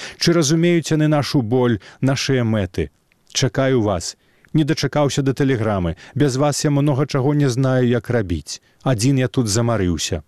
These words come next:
Але ўсё ж такі Скірмунту, Алексіку і Гадлеўскаму не веру. Тэкст тэлеграмы мой. Скірмунт даў саўсім другі, мы яго адкінулі». Праз пару тыдняў першы старшыня народнага сакратарыяту Язэп Варонка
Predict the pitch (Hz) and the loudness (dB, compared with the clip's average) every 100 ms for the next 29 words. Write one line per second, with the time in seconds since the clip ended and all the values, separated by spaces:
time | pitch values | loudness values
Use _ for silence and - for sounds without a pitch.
0 | _ _ - - 143 131 - 151 - - | _ _ -20 -2 0 2 0 0 -2 -2
1 | 135 - - 143 135 127 113 127 - 123 | -2 -2 -2 0 0 -2 0 -2 0 -2
2 | - - - 123 117 110 101 123 131 - | 0 -4 0 0 2 0 0 0 -2 -2
3 | 127 120 - - 123 117 98 87 76 - | -2 -2 -6 -2 0 0 0 0 -4 -8
4 | _ _ _ _ 139 135 - 143 135 117 | _ _ _ _ -2 -2 -4 -2 0 0
5 | 120 117 95 82 76 - - _ - - | 0 0 0 0 -4 -8 -20 _ -8 0
6 | 131 117 113 101 104 95 107 87 - 90 | 0 2 0 0 -2 -2 -2 -2 -2 -2
7 | 85 90 92 120 - - 107 107 98 92 | 0 0 0 -4 -8 -4 0 0 -2 -2
8 | 92 - 104 - - 87 73 71 67 - | -4 -4 -6 -6 -4 -4 -2 -6 -8 -14
9 | _ _ _ _ - - 135 - 208 185 | _ _ _ _ -10 -4 -2 0 0 2
10 | 196 165 170 131 - 139 135 - 107 117 | 0 2 2 0 0 -2 -2 -4 -2 -2
11 | 101 - 120 117 104 98 90 92 90 98 | -2 -2 0 0 0 0 -2 -2 -4 -2
12 | 98 95 110 120 135 123 104 87 90 - | -2 -2 0 0 0 0 0 0 -2 -2
13 | 107 120 139 - 135 | 0 0 0 -2 -4